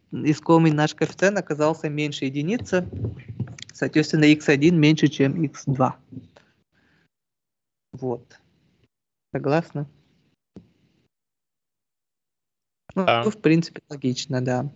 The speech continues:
Speaker 1: То есть, э, low skill person потребляет меньше, чем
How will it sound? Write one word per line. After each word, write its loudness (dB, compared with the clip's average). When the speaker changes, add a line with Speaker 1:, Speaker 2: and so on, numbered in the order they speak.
Speaker 1:
То 0
есть, -2
э, -2
low 6
skill 2
person 2
потребляет -2
меньше, 2
чем -6